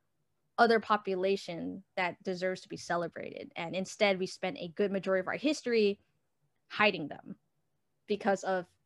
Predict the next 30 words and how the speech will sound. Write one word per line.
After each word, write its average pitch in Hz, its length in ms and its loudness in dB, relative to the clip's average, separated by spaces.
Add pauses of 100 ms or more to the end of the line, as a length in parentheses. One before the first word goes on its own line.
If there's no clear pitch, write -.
(320)
things 214 200 2
that 190 260 2
we 190 100 -2
can't 165 220 -8
control, - 500 -14 (680)
right? 131 300 -6 (800)
So 202 160 0
it's 190 160 -2
just, - 320 -4 (120)
it's 214 120 -8
a 214 40 -2
little 220 140 2
sad, 165 300 -2
but 170 120 0
that's - 340 -2 (320)
partly 185 260 2
what 175 140 -2
I 165 80 0
wanted 156 320 -6 (180)
to 151 300 -8 (840)
go 165 120 0
with - 240 -10
it. - 180 -18 (600)
And 151 360 -4 (300)
my 175 180 2
thought 156 280 -4
is 208 180 -4
now 214 460 6 (140)
empty, 262 400 4
so 170 460 -2